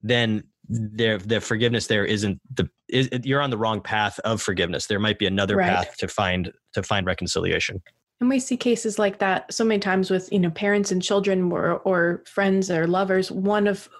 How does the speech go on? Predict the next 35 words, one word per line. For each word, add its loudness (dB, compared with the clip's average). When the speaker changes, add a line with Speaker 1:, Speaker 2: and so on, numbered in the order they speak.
Speaker 2:
one 2
person 0
wants 0
to 0
repair 2
the 2
relationship, 0
um, 0
wants 0
to 2
always 2
be 0
the 2
one 2
to 0
reach 2
out 0
to -10
try 2
to 2
fix -2
things. 2
Um, 2
and 2
if -4
the 4
other 2
person 0
isn't 0
willing 2
to 2
or 6
is -2
unable 2
to, 0